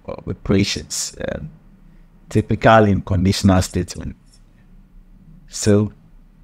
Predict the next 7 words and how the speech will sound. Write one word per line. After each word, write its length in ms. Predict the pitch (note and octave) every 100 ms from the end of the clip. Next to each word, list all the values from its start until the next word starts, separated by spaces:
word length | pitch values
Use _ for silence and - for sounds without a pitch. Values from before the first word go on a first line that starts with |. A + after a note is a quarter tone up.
| - - - - - -
let's 260 | B2 A#2 -
look 100 | A2
at 100 | F#2+
the 80 |
first 460 | G2+ A2+ A2+ - -
logical 480 | G2+ F#2+ G2 F#2 F#2
operator. 560 | - G2 G#2 G#2+ A2